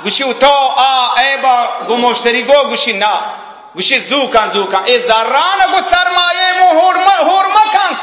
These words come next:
که حق مسلمان. تو بجای سالمین مالی بها کرتا. نخیر. علماء فرمانے، سی ہزار درہم امام اعظم ابو حنیفہ رحمت اللہ علیہ یک جا صدقہ کند. او شیشان منگو مال و تھورا نکن.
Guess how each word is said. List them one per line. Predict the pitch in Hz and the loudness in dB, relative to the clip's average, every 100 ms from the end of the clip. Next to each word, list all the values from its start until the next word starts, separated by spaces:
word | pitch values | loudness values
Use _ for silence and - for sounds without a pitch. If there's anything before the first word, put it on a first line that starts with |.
| - | -4
که | - | 0
حق | 311 320 349 339 | 2 0 0 -2
مسلمان. | 330 - 294 277 302 285 285 | -2 0 0 0 0 0 2
تو | 320 | 0
بجای | 320 330 370 370 | 0 -2 -2 -2
سالمین | 339 311 320 381 440 - - - - | -2 -2 -2 0 -2 -4 -8 -14 -4
مالی | 269 359 359 | 0 2 0
بها | 349 339 320 311 302 | 0 -2 0 -2 0
کرتا. | 285 - 226 | 0 2 -2
نخیر. | 220 262 262 247 214 - - - - - - - | 0 0 2 0 -2 -6 -10 -14 -18 -20 -8 -2
علماء | 214 226 226 202 202 | 0 0 0 -2 -2
فرمانے، | 202 202 202 202 190 - | -4 0 -2 -2 -6 -6
سی | 262 269 226 | -2 -2 0
ہزار | 196 196 214 208 185 196 | -2 0 0 0 -2 -2
درہم | 196 196 240 220 | -2 -2 -2 0
امام | 196 190 214 226 226 208 | -2 -2 -2 -2 -2 -2
اعظم | 208 233 240 - 269 | -2 -2 0 0 0
ابو | 247 294 392 | 0 0 2
حنیفہ | 381 427 427 392 | 2 0 0 2
رحمت | 370 277 349 330 | 2 2 0 0
اللہ | 330 | 0
علیہ | 311 311 302 - - | 2 0 0 -4 -6
یک | 269 403 392 | 0 0 2
جا | 359 320 | -2 -2
صدقہ | 285 277 247 262 240 226 | -2 -2 -2 -2 -2 -4
کند. | 214 214 | -4 -4
او | 208 | -4
شیشان | 202 202 220 214 | -4 -4 -2 -2
منگو | 202 190 | -4 -6
مال | 185 214 180 | -2 -2 -2
و | 175 | -4
تھورا | 147 143 120 | -6 -6 -6
نکن. | 113 - | -8 -14